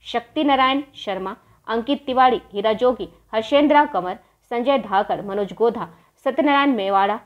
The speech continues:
रमेश गुरुजी, शिवचंद्रवाल, शांतिलाल जोशी, मुकेश धाकड़, सुमित जोशी, देवेंद्र लक्षकार,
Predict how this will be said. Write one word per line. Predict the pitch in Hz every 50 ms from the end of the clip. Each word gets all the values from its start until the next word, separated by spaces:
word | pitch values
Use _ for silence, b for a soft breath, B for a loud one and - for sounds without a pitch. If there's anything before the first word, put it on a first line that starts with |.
| b b b b -
रमेश | 202 214 226 247 277 277 - 175
गुरुजी, | 175 202 208 220 196 226 240 240 -
शिवचंद्रवाल, | - - 269 262 269 285 269 269 269 269 262 254 247 247 269 262
शांतिलाल | - - 220 214 220 220 254 247 247 240 240
जोशी, | 208 - 214 226 254 - 190 - b b b b b -
मुकेश | 208 202 240 262 269 262 240
धाकड़, | 180 170 196 196 190 190 202 208 226
सुमित | - - 233 226 254 202
जोशी, | 180 - 226 247 240 - 277 269 b b b b b -
देवेंद्र | 160 214 233 240 285 320 311 311 247
लक्षकार, | 240 226 - - - - 202 190 202